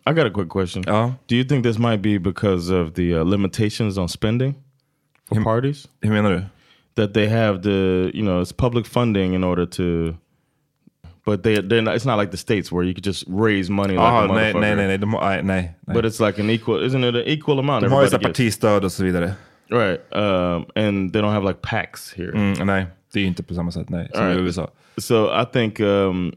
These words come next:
Speaker 1: I think that makes it, and I'm not saying I'm for pacs and shit, but I think, uh, I could understand how grabbing that sensational headline would seem to be more important to get free press.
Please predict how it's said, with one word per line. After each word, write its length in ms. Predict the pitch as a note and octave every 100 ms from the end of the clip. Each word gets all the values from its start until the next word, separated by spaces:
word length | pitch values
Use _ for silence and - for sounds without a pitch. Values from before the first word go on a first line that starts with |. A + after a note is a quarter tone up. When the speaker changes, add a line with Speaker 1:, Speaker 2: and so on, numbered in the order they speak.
| _ _ _ _ _ _ _ _ -
Speaker 1:
I 20 | G#2+
think 160 | B2+ A#2
that 140 | A#2
makes 360 | A2 A#2 A#2 -
it, 160 | G2+ F2+
and 120 | G#2
I'm 140 | A2
not 140 | A2+ G2
saying 200 | A2+ G2+
I'm 80 |
for 200 | G2 G2+
pacs 360 | - A2 G#2+ -
and 100 | E2
shit, 240 | - D#2 -
but 160 | F#2 F2+
I 80 | F2
think, 200 | G2 F2
uh, 340 | F2+ F2 E2+ E2 _ _ _ _
I 100 | -
could 140 | G#2 A2
understand 1080 | A2 G#2 G2+ G2 F#2+ F2+ - G#2 G2+ F#2+ F#2
how 520 | F#2 F2+ F2 E2+ E2 _ _ _ _ _ _ _ _ _
grabbing 400 | B2 A2 G2+ G#2+
that 240 | G#2 G2+ - -
sensational 580 | - A2+ A#2+ G#2 G2+ G2
headline 680 | C3 A2+ G2+ F#2+ F2+ E2+ -
would 200 | G2 G2+ - -
seem 360 | - B2+ A2
to 120 | G#2
be 360 | F#2+ G2+ F#2+ F2+ - _ _
more 140 | A2 G#2
important 320 | F2+ B2+ G2
to 60 | G2
get 160 | F#2+
free 220 | - G#2+ G2
press. 540 | - A2 E2+ -